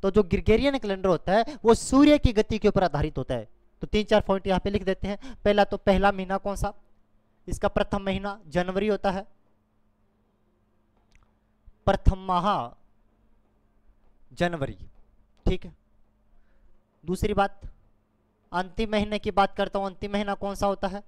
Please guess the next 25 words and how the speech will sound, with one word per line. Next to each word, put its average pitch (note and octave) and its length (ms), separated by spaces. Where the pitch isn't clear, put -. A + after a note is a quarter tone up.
अंतिम G#3 360
माह G3+ 220
कौन G3+ 240
सा G#3 120
होता G3+ 180
है G3+ 60
इसका? G#3 240
दिसंबर F3+ 420
होता G3 260
है, G3+ 180
दिसंबर। D#3 540
अगर G#3 200
मैं C4 160
दिनों A3 240
की A#3 120
संख्या A3 340
की G#3+ 100
बात G3+ 240
करता G#3 220
हूँ, G#3 80
कुल G#3 220
दिन F#3+ 200
कितने G#3 280
होते G3+ 200
हैं? G#3 200